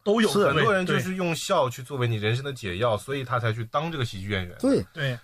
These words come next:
Speaker 3: 然后你比方说，但是我觉得你可以有自己的这样的观点，
Speaker 1: 嗯。
Speaker 3: 或者有这样的一些想法或者态度，但你不一定要在这样的专场上去呈现。
Speaker 1: 是的。
Speaker 3: 你可以有别的方式，
Speaker 2: 是，
Speaker 3: 对不对？
Speaker 2: 是。
Speaker 3: 你比方说，刚才，呃，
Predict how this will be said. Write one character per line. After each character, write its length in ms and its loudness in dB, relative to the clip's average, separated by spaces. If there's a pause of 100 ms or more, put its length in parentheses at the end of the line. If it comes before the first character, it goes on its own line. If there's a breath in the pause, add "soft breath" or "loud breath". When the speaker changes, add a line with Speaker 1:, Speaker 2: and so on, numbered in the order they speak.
(140)
Speaker 3:
然 140 2
后 160 2
你 100 2
比 120 -4
方 160 2
说， 120 0
但 140 2
是 80 0
我 140 2
觉 100 0
得 280 2
你 160 0
可 120 -4
以 40 2
有 140 2
自 60 -6
己 100 -8
的 100 -4
这 120 -6
样 80 0
的 80 -2
观 200 0
点， 180 -6 (160)
Speaker 1:
嗯。 220 -6
Speaker 3:
或 100 2
者 80 4
有 60 4
这 100 0
样 80 2
的 60 2
一 40 2
些 80 -8
想 200 -2
法 100 0
或 120 -6
者 80 -2
态 200 0
度， 200 -12 (320 soft breath)
但 140 0
你 100 2
不 140 -4
一 100 0
定 140 -2
要 140 4
在 100 2
这 100 0
样 80 2
的 80 2
专 200 0
场 120 2
上 140 0
去 80 -6
呈 240 -4
现。 180 -4 (160)
Speaker 1:
是 200 -6
的。 140 -4
Speaker 3:
你 120 0
可 120 -2
以 40 4
有 80 4
别 140 0
的 80 0
方 260 0
式， 300 -6
Speaker 2:
是， 140 -2
Speaker 3:
对 40 4
不 80 2
对？ 80 2
Speaker 2:
是。 300 0
Speaker 3:
你 120 -4
比 80 0
方 220 2
说， 340 2 (200)
刚 180 0
才， 320 4
呃， 580 4